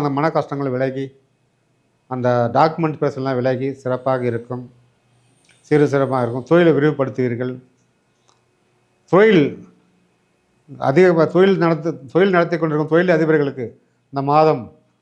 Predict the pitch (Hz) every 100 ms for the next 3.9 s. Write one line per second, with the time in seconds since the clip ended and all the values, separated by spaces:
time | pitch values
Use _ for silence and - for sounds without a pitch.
0 | _ 135 127 131 147 160 165 175 143 165
1 | 170 170 127 139 131 139 139 - _ _
2 | _ _ _ _ - 160 180 175 147 160
3 | 147 156 160 147 135 135 131 135